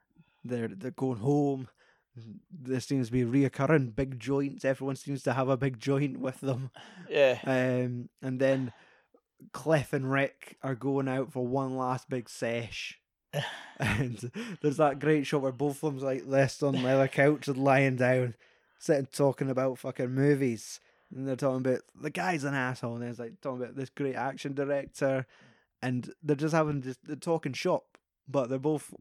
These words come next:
Speaker 1: hammered. They're just fucking s-, sliding further into big leather chairs.
Speaker 2: Yeah.
Speaker 1: And they eventually make it back to their home.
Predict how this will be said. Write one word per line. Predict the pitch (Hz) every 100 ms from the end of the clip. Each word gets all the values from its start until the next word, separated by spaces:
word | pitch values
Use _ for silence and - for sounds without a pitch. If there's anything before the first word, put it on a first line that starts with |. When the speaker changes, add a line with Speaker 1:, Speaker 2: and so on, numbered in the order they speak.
| -
Speaker 1:
hammered. | - 131 131
They're | 123
just | 123
fucking | 123 127 131 123 _ _ _
s-, | - - - _ - _
sliding | - - 131 131 143 135 131 127
further | - 139 139 143 135 135
into | 127 123
big | 123 127
leather | 131 131 127 127
chairs. | 123 147 131 127 117 - - _ -
Speaker 2:
Yeah. | 147 143 - -
Speaker 1:
And | 131 120 - _ _ _ _ _ _ -
they | 147 139
eventually | 123 127 135 117 135
make | 131 135 -
it | 123
back | 120 127 113
to | - 120
their | 117
home. | 131 143 131